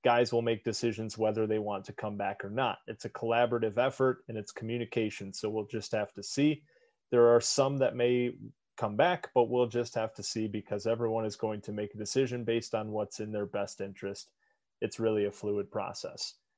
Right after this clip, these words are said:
Now, what all of that tells me is that the players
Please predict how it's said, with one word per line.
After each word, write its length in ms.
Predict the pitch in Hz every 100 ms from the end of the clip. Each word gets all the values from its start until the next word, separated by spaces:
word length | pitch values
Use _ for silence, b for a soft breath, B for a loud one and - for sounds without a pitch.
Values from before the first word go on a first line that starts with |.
| _ -
Now, 120 | 113
what 340 | 113 147 214 - _ -
all 360 | 151 180 185
of 120 | 165 147
that 300 | 151 147 -
tells 480 | - 131 135 120
me 520 | 107 113 120 98 117 113 _ _ _ _ _ - _ -
is 280 | 131 110 113
that 420 | 127 127 120 - _ _ _ _ _ _ -
the 340 | 120 110 127 107 -
players 960 | - - 208 180 107 104 151 - -